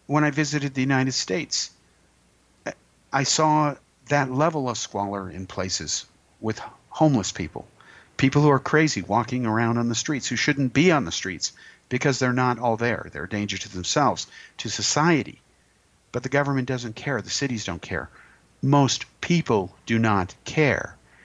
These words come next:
unless it affects them. And that's the problem.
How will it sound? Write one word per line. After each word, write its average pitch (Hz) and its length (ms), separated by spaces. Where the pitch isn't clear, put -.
unless 117 540
it 107 100
affects - 520
them. 104 340
And 123 160
that's 113 260
the - 100
problem. 143 440